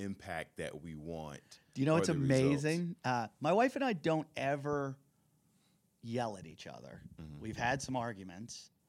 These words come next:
Speaker 2: We try never, ever to argue in front of our daughter. That's, like, important, you know, not to do that. But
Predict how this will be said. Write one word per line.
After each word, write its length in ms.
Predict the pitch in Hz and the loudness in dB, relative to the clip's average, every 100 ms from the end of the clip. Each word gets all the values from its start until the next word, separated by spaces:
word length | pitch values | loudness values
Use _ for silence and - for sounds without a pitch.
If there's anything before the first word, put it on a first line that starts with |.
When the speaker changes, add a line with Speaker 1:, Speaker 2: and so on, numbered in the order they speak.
| _ _ _ _ - | _ _ _ _ -8
Speaker 2:
We 340 | 120 117 113 | -4 -2 -4
try 400 | - - 123 110 | -6 -2 0 0
never, 480 | 113 113 117 117 113 | -2 -2 -4 -4 -4
ever 220 | 107 107 | -6 -4
to 40 | 101 | -2
argue 300 | 107 104 104 | -2 -4 -8
in 80 | |
front 180 | 98 101 | -6 -6
of 60 | 101 | -6
our 80 | 98 | -8
daughter. 400 | 92 80 92 95 | -6 -6 -8 -10
That's, 220 | 92 - | -10 -12
like, 180 | 95 98 | -12 -12
important, 640 | 90 - 71 - 87 87 - | -14 -12 -12 -12 -14 -14 -14
you 100 | 95 | -14
know, 120 | 80 92 | -12 -12
not 220 | 92 - | -14 -14
to 80 | 87 | -14
do 200 | 95 90 | -12 -12
that. 280 | 82 85 - _ _ _ _ _ | -10 -12 -16 _ _ _ _ _
But 260 | 131 117 | -2 -2